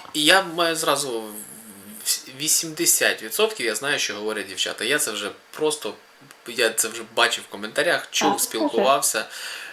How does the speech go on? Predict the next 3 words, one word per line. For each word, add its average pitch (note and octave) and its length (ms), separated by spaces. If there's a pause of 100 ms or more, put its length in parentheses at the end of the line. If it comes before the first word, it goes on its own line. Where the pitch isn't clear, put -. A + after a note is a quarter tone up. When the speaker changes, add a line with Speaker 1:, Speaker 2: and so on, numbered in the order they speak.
(240)
Speaker 1:
М, A2 420 (1080)
значить, A2 480 (1500)
такого, A#2 640